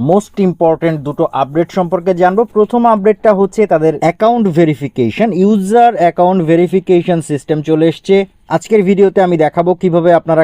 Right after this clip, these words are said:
কম্প্যাক্ট নেটওয়ার্কের মাইনার যারা, আপনারা কিভাবে আপনাদের এই মাইনিং অ্যাকাউন্টটাকে ভেরিফাই করতে পারেন। এটা হচ্ছে বলা যায় কেওয়াইসি ফেজ ওয়ান, অর্থাৎ এটা হচ্ছে সোশ্যাল আইডি ভেরিফিকেশন। আমরা এর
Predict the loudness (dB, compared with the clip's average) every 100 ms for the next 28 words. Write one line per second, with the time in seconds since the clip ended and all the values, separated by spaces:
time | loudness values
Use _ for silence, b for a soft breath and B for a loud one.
0 | 0 -4 -2 -2 0 0 0 -2 -2 -2
1 | 0 0 -2 -2 0 0 0 -4 -2 -2
2 | 0 0 0 0 -4 -2 0 2 2 0
3 | 2 0 0 -2 -4 -2 -4 -4 -4 -2
4 | -2 -4 -2 -2 -2 -8 -8 -6 -6 -4
5 | -2 0 0 0 -2 -2 0 2 2 2
6 | 0 0 -2 0 0 0 -2 -6 -2 0
7 | 0 -2 -2 -2 -2 -4 -4 -2 -2 -2
8 | -4 b b b -6 0 0 2 0 0
9 | -2 -10 -4 -2 0 2 2 0 -4 -4
10 | -4 -2 -2 0 2 2